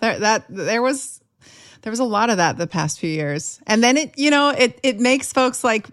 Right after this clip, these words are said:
me dig in deeper. I just, you know, I dig my heels in. They try to silence, they try to silence you, and you just become the monster they're afraid of. <laughs> You know, at the end of the day, I'm like,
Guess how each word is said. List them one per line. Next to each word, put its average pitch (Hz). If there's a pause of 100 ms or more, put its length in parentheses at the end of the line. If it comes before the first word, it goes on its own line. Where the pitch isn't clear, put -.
me 220
dig 202
in 202
deeper. 175
I 208
just, 233
you 202
know, 185
I 214
dig 202
my 190
heels 208
in. 160
They 190
try 220
to 214
silence, 196 (520)
they 208
try 311
to 339
silence 240
you, 185
and 180
you 185
just -
become 202
the 175
monster 170
they're 147
afraid 160
of. 127
<laughs> -
You 208
know, 240 (140)
at 523
the 427
end 302
of 254
the 226
day, 214
I'm 185
like, 175